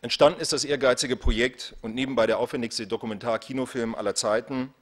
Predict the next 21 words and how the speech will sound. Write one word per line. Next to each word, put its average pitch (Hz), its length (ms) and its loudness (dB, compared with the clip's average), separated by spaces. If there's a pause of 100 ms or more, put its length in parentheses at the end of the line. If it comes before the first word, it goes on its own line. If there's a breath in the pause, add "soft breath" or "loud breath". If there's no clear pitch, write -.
(100)
über 113 120 -4
einen 107 100 0
Gesamtzeitraum 113 760 -2
von 98 140 -10
fünf 107 260 -10
Jahren. 104 400 -4 (640 soft breath)
Die 107 80 -6
Dreharbeiten 143 560 4
und 117 60 -2
die 113 120 -4
Auswahl 92 640 0 (160)
der 113 100 -4
Drehorte 117 540 -4
sind 107 180 -8
dabei 107 200 0
nicht 113 160 -6
Folge 127 560 -2
einer 104 180 -6
zufälligen 131 600 -8
kreativen 113 580 -8
Idee, 98 400 -8